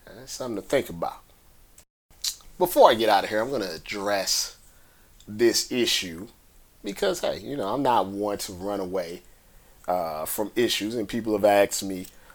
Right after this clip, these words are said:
about it. Now, what I have said is I don't believe that Twitter is the proper,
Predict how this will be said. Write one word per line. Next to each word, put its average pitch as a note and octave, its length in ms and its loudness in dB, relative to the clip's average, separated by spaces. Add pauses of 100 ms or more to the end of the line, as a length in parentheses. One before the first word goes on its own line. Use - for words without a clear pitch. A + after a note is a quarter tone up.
(160)
about G2 360 10
it. C2 140 -6
Now, A2+ 300 2
what F2 140 0
I D#2+ 80 -4
have C3 300 8
said D2+ 380 -8
is G#2 160 -12
I E2 160 -4
don't F#2 240 -6
believe A2 460 -2
that B2 240 2
Twitter G#2 420 4
is F2 220 -2
the F#2 140 -4
proper, G2+ 720 4